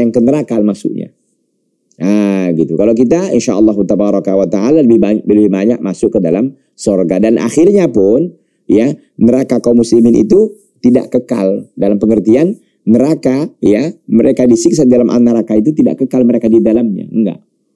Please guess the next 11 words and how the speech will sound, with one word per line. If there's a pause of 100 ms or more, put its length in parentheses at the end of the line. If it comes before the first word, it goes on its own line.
(220)
Suatu
saat,
kalau
memang
betul-betul
mereka
beriman
dan
ada, (320)
eh, (140)
iman